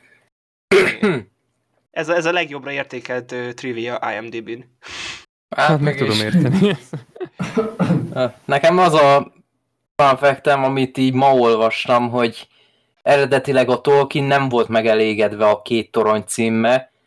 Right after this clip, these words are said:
Speaker 1: és ahogy megnézzük a filmet, így nagyjából lehet érteni. Ö, mondom, a könyvet azt még továbbra se tudom, de így
Speaker 2: Akkor
Speaker 1: nagyjából
Speaker 2: amúgy egy kérdés, hogy,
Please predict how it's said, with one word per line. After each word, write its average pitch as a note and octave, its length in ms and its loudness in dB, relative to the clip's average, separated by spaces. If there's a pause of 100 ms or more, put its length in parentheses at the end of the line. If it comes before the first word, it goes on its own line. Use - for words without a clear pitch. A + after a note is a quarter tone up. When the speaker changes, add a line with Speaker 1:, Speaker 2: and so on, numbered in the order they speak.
(380)
Speaker 1:
és - 220 -2
ahogy D3+ 280 4
megnézzük D3+ 580 -2
a D3 80 2
filmet, D3 440 -2
így C#3+ 300 -6
nagyjából C#3 480 2
lehet C3+ 280 4
érteni. A#2 640 -2 (480)
Ö, A#2 240 -2 (220)
mondom, A#2 380 -2
a G#2+ 60 -2
könyvet A#2 320 0
azt A2+ 160 -4
még G#2 120 -4
továbbra C3 360 2
se C#3 320 0 (240)
tudom, D3 340 2
de C#3 240 4
így C3+ 140 -4
Speaker 2:
Akkor D3 160 2
Speaker 1:
nagyjából B2+ 300 0
Speaker 2:
amúgy A#3 120 0
egy G#3+ 60 -8
kérdés, D3+ 580 -6
hogy, D3+ 220 -10